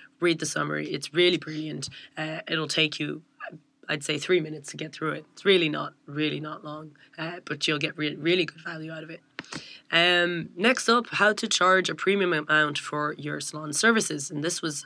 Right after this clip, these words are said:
a guest article by Rich McCabe, coach at iSalon Coaching. We'll have him on the show soon. Um, but basically, he, he says, like, you know,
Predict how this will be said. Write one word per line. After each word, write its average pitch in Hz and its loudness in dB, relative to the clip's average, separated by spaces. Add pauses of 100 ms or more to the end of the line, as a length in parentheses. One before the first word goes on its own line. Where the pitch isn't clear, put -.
a 165 -10
guest 196 2
article 180 4
by 160 -2
Rich 175 0
McCabe, 165 2
coach 160 0
at - -12
iSalon 156 0
Coaching. 160 -2 (320)
We'll - -10
have 277 2
him 240 6
on 208 6
the 190 2
show 175 4
soon. 175 0 (400)
Um, 170 2 (160)
but 196 4
basically, 214 2
he, 175 -4
he - -4
says, 185 0
like, 175 -2
you 185 -2
know, 156 -2